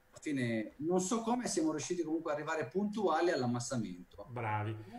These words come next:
Speaker 2: E
Speaker 1: Era con noi il capo fanfara, quindi eravamo giustificati.
Speaker 2: No, no, non ho dubbi. Ascolta, io ho
Speaker 1: Eh.
Speaker 2: visto un po' di video particolari che mi piacerebbe
Speaker 1: Sì.
Speaker 2: condividere.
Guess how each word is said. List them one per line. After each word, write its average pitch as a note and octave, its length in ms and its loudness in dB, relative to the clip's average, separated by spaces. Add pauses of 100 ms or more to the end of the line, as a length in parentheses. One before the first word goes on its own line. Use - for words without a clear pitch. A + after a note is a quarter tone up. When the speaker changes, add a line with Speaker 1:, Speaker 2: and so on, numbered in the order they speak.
(300)
Speaker 2:
E E3 240 0
Speaker 1:
Era F#3 220 6
con E3+ 160 2
noi F3+ 360 6
il D#3 80 4
capo F3 220 0
fanfara, D#3+ 640 2
quindi C#3+ 240 0
eravamo B2+ 360 4
giustificati. B2 1040 0
Speaker 2:
No, B2 380 4
no, A#2+ 120 2 (120)
non D3+ 260 -4
ho C#3 80 -2
dubbi. A2 440 -6 (440)
Ascolta, D#3+ 640 -2 (200)
io A3+ 200 2
ho E3 180 2
Speaker 1:
Eh. - 80 6
Speaker 2:
visto E3+ 280 2
un D#3+ 160 -2
po' E3 160 -2
di D#3 160 -2
video D#3 380 0
particolari C3+ 680 -2
che A#2+ 80 -4
mi A#2+ 120 -6
piacerebbe B2+ 500 -4
Speaker 1:
Sì. A#2 40 -4
Speaker 2:
condividere. A#2+ 880 2